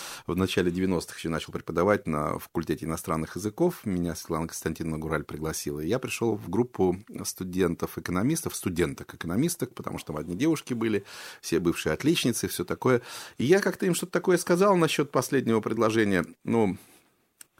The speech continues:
а потом смотрю, что-то какие-то пустые глаза. И они никак не реагируют. Я говорю: «Девушки, а как по-английски предложение?» И тут они мне сказали:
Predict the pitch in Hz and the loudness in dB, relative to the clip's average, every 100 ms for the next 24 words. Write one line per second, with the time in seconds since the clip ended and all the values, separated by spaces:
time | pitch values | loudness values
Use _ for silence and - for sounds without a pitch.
0 | _ _ _ - 110 165 160 143 143 180 | _ _ _ -12 -4 -2 0 0 0 -2
1 | - 131 - 139 143 - 123 107 123 95 | -4 -8 -10 -12 -10 -4 0 2 2 2
2 | - - - - - 107 151 175 165 - | 0 -10 -20 -10 2 4 6 4 2 0
3 | 58 - 131 131 123 - - - - 131 | -2 -6 -10 -14 -14 -16 -18 -6 -2 2
4 | 104 110 131 165 156 123 123 120 147 - | 2 6 4 4 2 2 2 2 2 2
5 | 78 - 233 - 226 202 185 175 - 147 | -4 -2 -4 -4 -4 -2 -2 -4 -6 -10
6 | - 147 151 147 87 76 - - - - | -6 -4 -2 -2 0 0 -4 -8 -12 -20
7 | - 127 170 165 160 151 - 143 120 90 | -14 -8 0 0 2 0 0 0 2 2
8 | 82 | 0